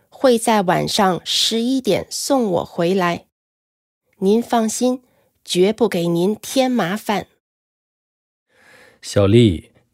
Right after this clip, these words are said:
Speaker 2: 你又要去参加派对吗？你知道不知道你马上就要考试了？
Speaker 1: 爸爸，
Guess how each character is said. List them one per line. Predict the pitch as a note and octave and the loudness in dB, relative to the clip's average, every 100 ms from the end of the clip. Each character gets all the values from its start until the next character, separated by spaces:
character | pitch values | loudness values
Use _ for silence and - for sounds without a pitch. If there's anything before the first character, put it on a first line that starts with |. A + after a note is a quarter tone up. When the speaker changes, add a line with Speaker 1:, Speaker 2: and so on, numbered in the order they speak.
| _ _ _ | _ _ _
Speaker 2:
你 | G#2 F2 F2+ | -4 -4 -4
又 | D3+ D4 E3+ | -2 2 4
要 | A2+ G2 | 4 2
去 | - A2 | -2 -4
参 | - - A2 | -2 0 2
加 | G#2 A2+ A2+ | 4 4 2
派 | A2+ - C3 G#2 | 0 -2 0 2
对 | C3 B2 | 2 4
吗？ | G#2+ G2+ G2 A2 _ _ _ _ _ _ _ _ _ _ - | 4 2 -2 -6 _ _ _ _ _ _ _ _ _ _ -2
你 | G#2 F#2+ | 0 -2
知 | - F#3 | -4 -2
道 | F3 D3+ | 4 4
不 | G#2+ A2+ | 4 2
知 | G2 A2 | 0 2
道 | A2+ G2+ E2+ - _ _ _ | 4 2 2 -4 _ _ _
你 | G#2 B2 | 0 2
马 | B2+ F2 - | 2 0 -6
上 | - E3+ B2+ E2+ | 0 4 4 2
就 | F#2 G#2 G2 | 0 0 2
要 | G2 | 0
考 | - - - | -4 -10 -8
试 | - - D3 | -6 0 2
了？ | F#2 C#2+ - _ _ _ _ _ _ _ _ _ _ _ _ _ | 2 -2 -12 _ _ _ _ _ _ _ _ _ _ _ _ _
Speaker 1:
爸 | G#3 G3 | -6 -4
爸， | - E3 D3+ C#3+ | -4 -4 -4 -6